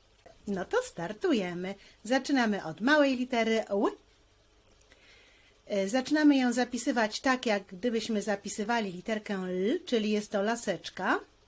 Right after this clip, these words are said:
skierowana w prawą stronę. Odrywamy rękę i rysujemy taki daszek. Mała litera ł przypomina troszkę literę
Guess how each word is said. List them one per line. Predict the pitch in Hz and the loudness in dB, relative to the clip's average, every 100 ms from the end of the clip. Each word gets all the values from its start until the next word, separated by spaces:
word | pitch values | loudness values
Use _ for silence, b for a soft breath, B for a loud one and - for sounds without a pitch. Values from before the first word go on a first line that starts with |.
| _ _ _ _ - - | _ _ _ _ -20 -10
skierowana | - - 247 226 220 247 226 180 175 - - _ _ _ _ _ | -8 -2 2 2 2 2 2 0 -2 -10 -20 _ _ _ _ _
w | - - | -20 2
prawą | 262 254 208 190 | 6 6 4 -2
stronę. | - 180 156 160 294 - b b b | -4 -4 -2 -2 -4 -8 b b b
Odrywamy | 247 247 254 277 359 330 | 2 6 6 6 6 6
rękę | 269 190 180 - 277 453 - b b _ _ _ _ - | 6 2 -2 0 0 0 -6 b b _ _ _ _ -4
i | 254 311 427 - _ _ _ _ _ _ _ _ _ _ _ | 2 2 2 -4 _ _ _ _ _ _ _ _ _ _ _
rysujemy | 214 233 233 226 240 220 | -2 0 2 4 4 2
taki | 220 196 208 190 - | -2 -4 -8 -10 -10
daszek. | 151 180 156 - - - - - B B B B | -6 -4 -2 -4 -6 -8 -16 -20 B B B B
Mała | 214 508 415 | 4 6 6
litera | 269 254 254 214 202 | 4 2 2 0 -2
ł | 190 190 311 - | -2 0 0 -4
przypomina | - 233 226 214 339 392 | -4 -2 0 2 2 2
troszkę | 302 254 - 277 | 0 -2 -2 -2
literę | 214 202 220 220 202 | -2 -2 0 0 -2